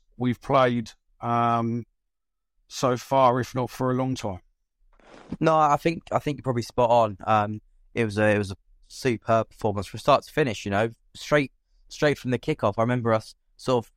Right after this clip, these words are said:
Speaker 2: hitting one long and, and getting a throw on pretty quickly, which Zian took straight into the box. And from that, from that minute onwards, we didn't really look back. Um, there was a couple of minutes where,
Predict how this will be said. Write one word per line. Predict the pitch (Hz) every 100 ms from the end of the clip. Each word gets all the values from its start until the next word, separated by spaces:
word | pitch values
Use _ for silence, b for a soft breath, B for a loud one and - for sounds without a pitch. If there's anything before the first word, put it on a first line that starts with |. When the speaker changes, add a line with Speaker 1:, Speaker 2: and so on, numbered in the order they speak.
| _
Speaker 2:
hitting | 120 139 123
one | 123 123
long | 127 123
and, | 117 113 _ _ -
and | 117
getting | 131 110
a | 117
throw | - 127 117
on | 113 - -
pretty | - 147 107
quickly, | 139 120 - 107
which | 107 98 -
Zian | 113 113 -
took | - -
straight | - 131 104
into | 113
the | 113
box. | 101 120 - 120
And | 110
from | 139 135
that, | 143 -
from | 151
that | 170
minute | 147 120
onwards, | 120 139 98 107
we | 120
didn't | 151 120
really | 120
look | 107 98 -
back. | 131 101 - -
Um, | 107 104 107 _ _ _ _ -
there | -
was | 123
a | 110
couple | 147 -
of | 123
minutes | 127 113 -
where, | 117 113